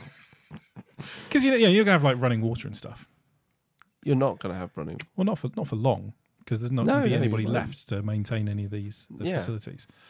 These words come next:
Speaker 1: Um, or, like, you could just, you could just go and find yourself a nice house somewhere. Um, but before that, I'd probably do a bit of a, like, a tour of the country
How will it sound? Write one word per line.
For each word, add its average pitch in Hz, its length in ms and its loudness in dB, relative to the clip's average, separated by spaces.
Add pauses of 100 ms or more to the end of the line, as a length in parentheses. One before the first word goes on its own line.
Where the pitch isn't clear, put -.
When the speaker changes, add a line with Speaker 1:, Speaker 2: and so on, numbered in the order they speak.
(440)
Speaker 1:
Um, 127 400 2 (840)
or, 165 140 8
like, 143 160 6
you 139 80 2
could 143 140 0
just, - 200 -6
you 147 60 -6
could - 40 -10
just 135 120 -8
go 127 80 2
and 113 80 -2
find 120 140 -2
yourself 117 260 -4
a 127 40 -4
nice 113 240 -2
house 123 260 -4
somewhere. 127 420 0 (720)
Um, 117 400 0 (560)
but - 180 2
before 156 320 2
that, 139 100 4
I'd 139 100 0
probably 156 180 4
do 143 100 2
a 139 60 4
bit 147 140 -2
of 135 80 -4
a, 139 40 0
like, - 140 -6
a 135 60 -2
tour 139 320 -2
of 113 60 -4
the - 60 -4
country 113 600 -6